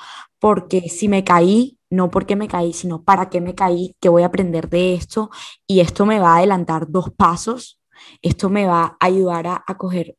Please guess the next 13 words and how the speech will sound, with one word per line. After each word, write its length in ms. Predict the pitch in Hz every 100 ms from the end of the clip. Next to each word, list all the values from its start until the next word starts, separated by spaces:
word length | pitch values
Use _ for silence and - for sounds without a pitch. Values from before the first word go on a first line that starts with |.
| -
como 200 | 196 180
que 80 | 175
más 180 | 160 139 _ _ _
potencia 640 | - 202 196 208 - 226 226
y 100 | 214
como 240 | 190 180
que 100 | 170
salir 360 | - 165 165 170
más, 220 | 170 - _
más 160 | - 190
fuerte 320 | - 196 -
de 180 | 208 175
esto. 380 | 175 - 254